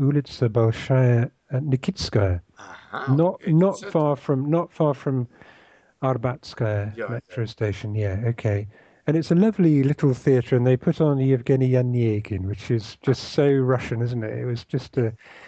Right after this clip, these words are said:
Speaker 1: a great experience, and they did it extremely well. It's a professional, um,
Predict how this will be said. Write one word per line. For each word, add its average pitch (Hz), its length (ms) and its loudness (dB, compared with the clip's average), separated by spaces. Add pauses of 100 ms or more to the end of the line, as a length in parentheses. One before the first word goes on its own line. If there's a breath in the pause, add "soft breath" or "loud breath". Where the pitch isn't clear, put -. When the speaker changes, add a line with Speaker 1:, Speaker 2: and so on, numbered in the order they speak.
(320 loud breath)
Speaker 1:
a 123 80 0
great 143 400 2
experience, 117 760 -2
and 113 180 -2
they 117 160 2
did 131 200 -2
it 123 180 -4 (360)
extremely 165 440 0
well. 120 200 4
It's 147 160 -2
a 175 40 -4
professional, 120 720 -4 (160)
um, 107 360 -4